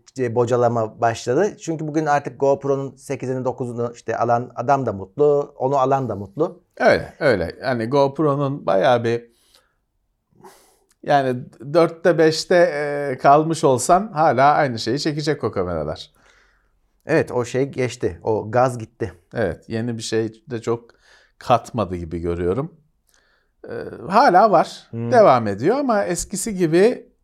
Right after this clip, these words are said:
Speaker 2: konuşulan, edilen, hani sahip olmak istenen bir şey değil.
Speaker 1: Evet. Şimdi Avrupa Birliği pillerin peşine düşmüş. Ee, oradaki pillerin, e, yeniden takıla-, yani pil-, telefonların pilleri değiştirilebilsin diyor. Aslında başka şeyler de var da,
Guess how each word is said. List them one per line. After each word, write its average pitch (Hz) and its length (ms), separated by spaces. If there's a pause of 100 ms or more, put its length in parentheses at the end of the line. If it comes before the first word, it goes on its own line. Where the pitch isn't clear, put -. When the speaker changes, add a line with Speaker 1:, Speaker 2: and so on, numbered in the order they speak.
(340)
Speaker 2:
konuşulan, 160 640
edilen, 143 500
hani 135 260
sahip 143 400
olmak 143 400
istenen 143 480
bir 135 60
şey 135 280
değil. 78 240 (320)
Speaker 1:
Evet. 98 300 (1500)
Şimdi 190 480 (200)
Avrupa 175 500
Birliği 175 540 (160)
pillerin 170 420
peşine 135 360
düşmüş. - 580 (100)
Ee, 127 300
oradaki 131 720
pillerin, 135 580 (260)
e, 131 80
yeniden 123 520
takıla-, 123 300
yani 120 260
pil-, 120 160
telefonların 135 640 (100)
pilleri 143 320
değiştirilebilsin 147 800
diyor. 120 140
Aslında 131 400
başka 123 260
şeyler 147 400
de 127 80
var 214 220
da, 120 180